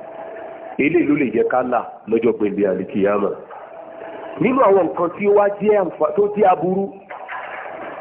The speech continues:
níbi ẹ̀ṣẹ̀, òun náà ni pé àwọn nǹkan mẹ́ta tá a ní ká tún ṣe yìí, téèyàn bá ti ń dẹ́ṣẹ̀, nǹkan mẹ́tẹ̀ẹ̀ta yìí lẹ̀ṣẹ̀ máa affect.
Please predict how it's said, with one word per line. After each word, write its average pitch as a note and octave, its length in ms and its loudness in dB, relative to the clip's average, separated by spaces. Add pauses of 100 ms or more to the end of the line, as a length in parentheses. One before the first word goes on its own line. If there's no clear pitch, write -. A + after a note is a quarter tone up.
(440)
níbi D#3+ 340 2
ẹ̀ṣẹ̀, C3+ 400 4 (1000)
òun G#3 240 6
náà A#3+ 160 6
ni F3+ 120 0
pé F#3 200 2 (720)
àwọn D3+ 300 2
nǹkan D#3+ 260 0
mẹ́ta F#3 280 2
tá D3+ 120 -2
a C#3+ 60 0
ní D#3 120 0
ká D3+ 180 0
tún C#3+ 200 -4
ṣe - 140 -2
yìí, G2 200 -4 (920)
téèyàn D#3+ 320 4
bá C#3+ 120 2
ti C#3 140 -2
ń D3 100 -4
dẹ́ṣẹ̀, D3 420 2 (680)
nǹkan A#2+ 340 0
mẹ́tẹ̀ẹ̀ta C#3+ 520 0
yìí A#2+ 120 -4
lẹ̀ṣẹ̀ A#2 340 0
máa A#2+ 220 0
affect. G#2 460 0